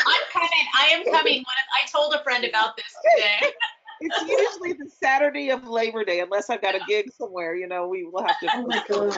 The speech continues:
Speaker 2: But
Speaker 1: Peggy, we have to go.
Speaker 2: Yeah,
Speaker 3: I'm
Speaker 2: uh,
Speaker 3: there.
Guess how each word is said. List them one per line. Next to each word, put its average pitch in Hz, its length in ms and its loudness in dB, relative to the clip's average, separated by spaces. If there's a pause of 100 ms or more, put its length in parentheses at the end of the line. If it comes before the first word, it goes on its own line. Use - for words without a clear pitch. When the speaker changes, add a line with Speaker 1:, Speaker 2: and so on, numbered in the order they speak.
(800)
Speaker 2:
But 262 80 4
Speaker 1:
Peggy, 294 160 0
we - 260 -8
have 294 160 0
to 262 80 -12
go. 214 540 0 (320)
Speaker 2:
Yeah, 254 160 2 (180)
Speaker 3:
I'm 311 240 4
Speaker 2:
uh, - 60 -8
Speaker 3:
there. 339 600 2